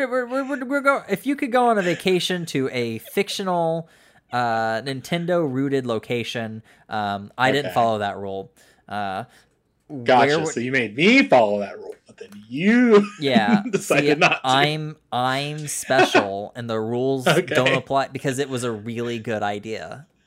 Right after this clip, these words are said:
Speaker 2: Okay.
Speaker 1: It was a really
Speaker 2: How
Speaker 1: good
Speaker 2: many
Speaker 1: idea.
Speaker 2: did you do? I chose three.
Speaker 1: I also chose three, but one of them was really scraping the bottom of the barrel 'cause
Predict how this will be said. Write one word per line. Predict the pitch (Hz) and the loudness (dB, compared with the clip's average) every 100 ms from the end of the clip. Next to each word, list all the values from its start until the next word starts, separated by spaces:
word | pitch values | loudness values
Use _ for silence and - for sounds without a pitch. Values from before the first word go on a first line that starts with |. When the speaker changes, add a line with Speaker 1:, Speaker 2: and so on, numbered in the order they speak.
| _ _ _ | _ _ _
Speaker 2:
Okay. | 185 156 220 - 147 - 160 - - | -2 0 0 -2 -4 -2 -4 -10 -10
Speaker 1:
It | 117 | -8
was | 110 110 | -6 -6
a | 110 | -6
really | 104 107 107 | -4 -2 2
Speaker 2:
How | 151 | 4
Speaker 1:
good | 180 | 6
Speaker 2:
many | 185 | 4
Speaker 1:
idea. | 175 | 4
Speaker 2:
did | 151 | 4
you | 143 | 4
do? | 139 123 107 | 6 6 6
I | 123 | 4
chose | 131 147 131 | 6 4 4
three. | - - 107 98 - 101 120 - _ | -2 -8 -6 -6 -8 -18 -20 -20 _
Speaker 1:
I | 135 147 170 - | -2 -2 -2 2
also | 127 117 120 107 | 2 2 0 -2
chose | - 101 98 | -4 -6 -6
three, | 107 104 | -8 -6
but | 104 101 | -6 -6
one | 107 127 | -4 -4
of | 147 | -4
them | 156 156 | -4 -4
was | 127 107 | -4 -8
really | 101 101 120 135 135 | -10 -10 -4 -2 -2
scraping | 127 - 120 113 120 110 | -4 -4 -4 -4 -6 -4
the | |
bottom | 101 104 107 104 | 0 0 0 -4
of | 101 | -8
the | 98 | -4
barrel | 101 107 104 | 0 0 -2
'cause | 113 | -6